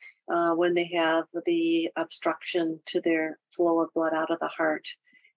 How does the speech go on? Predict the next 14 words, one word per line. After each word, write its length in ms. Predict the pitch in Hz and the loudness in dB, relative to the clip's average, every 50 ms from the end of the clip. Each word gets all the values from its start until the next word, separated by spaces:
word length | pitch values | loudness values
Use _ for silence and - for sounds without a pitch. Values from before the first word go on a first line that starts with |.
| _ _ - - - _ - | _ _ -20 -20 -20 _ 0
For 160 | - 202 190 | 4 4 4
mitral 360 | 185 196 202 214 208 247 240 | 6 4 2 2 2 4 2
regurgitation, 1120 | 226 214 - 202 202 202 - - - - 196 185 185 185 - - 185 180 180 175 175 175 165 - - | 2 4 4 2 2 2 0 -4 -2 2 4 4 4 4 2 2 2 2 2 2 0 -2 -4 -6 -8
um, 340 | 160 160 160 160 160 160 - _ _ - - - | -8 -6 -6 -6 -8 -8 -10 _ _ -18 -12 -6
how 140 | - 214 240 | -2 -2 0
do 100 | 240 240 | 0 0
you 260 | 233 226 214 202 190 180 | 2 2 4 4 4 4
manage 400 | 180 175 180 180 180 175 170 - | 4 4 4 4 4 4 4 4
that 180 | 180 170 170 | 4 4 4
at 80 | 170 165 | 2 -2
the 140 | - - - | -6 -10 -4
time 200 | - 175 170 170 | -2 0 0 0
of 100 | 165 - | 0 -2
surgery? 560 | - - 170 165 165 - - - - - | -2 0 0 0 0 -2 -6 -12 -12 -14